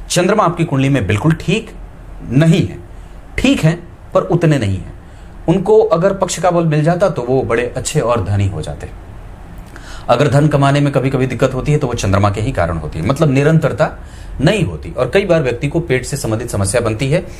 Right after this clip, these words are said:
रक्त जनित समस्याएं बनती हैं, अपच, एसिडिटी, कब्जियत और गैस्ट्रिक पेशेंट भी हो सकते हैं। इस वजह से उसकी जांच भी कराते रहिएगा। आपकी कुंडली के आधार पे मंगल जन्म कुंडली में भरणी नक्षत्र में बैठे हैं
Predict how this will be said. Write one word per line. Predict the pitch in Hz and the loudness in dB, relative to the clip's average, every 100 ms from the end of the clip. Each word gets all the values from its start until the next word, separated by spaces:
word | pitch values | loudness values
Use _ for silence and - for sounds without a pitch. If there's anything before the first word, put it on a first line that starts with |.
| - - | -10 0
रक्त | 127 139 139 | 2 2 0
जनित | 131 139 135 | 2 2 0
समस्याएं | 104 98 104 104 | -4 0 0 0
बनती | 104 123 | 0 0
हैं, | 127 170 - - - | 0 -2 -2 -4 -2
अपच, | 143 165 - | 2 2 2
एसिडिटी, | 135 139 123 117 135 | 0 0 -2 0 0
कब्जियत | 123 101 131 151 | 0 0 0 0
और | - 107 104 | 2 2 2
गैस्ट्रिक | 95 113 - 151 | 0 0 -2 -6
पेशेंट | 107 98 110 | -6 -6 -6
भी | 104 | -4
हो | 95 92 | -4 -4
सकते | 107 104 143 | -6 -2 0
हैं। | 175 - - - 143 | 0 -4 -16 -8 -4
इस | 123 | 0
वजह | 104 | 0
से | 98 | 0
उसकी | - 101 - | -4 -6 -4
जांच | 95 92 95 | -2 -2 -4
भी | 104 | -4
कराते | 80 78 78 | -2 -2 -4
रहिएगा। | 73 73 73 - - - - - 135 | -6 -4 -6 -6 -12 -14 -12 -2 0
आपकी | 139 | 0
कुंडली | 175 160 165 | 4 6 6
के | 165 | 6
आधार | 110 110 143 | 4 4 2
पे | 160 151 160 - - - 98 | 2 -2 -4 -12 -16 -10 -2
मंगल | 113 151 190 | 2 4 4
जन्म | 170 151 | 4 4
कुंडली | 147 139 120 | 2 0 0
में | 127 160 87 | 0 -2 0
भरणी | 110 135 185 | 2 2 2
नक्षत्र | 175 - 156 | 0 -2 2
में | 156 151 | 4 4
बैठे | 139 147 | 2 2
हैं | 156 170 | 0 -2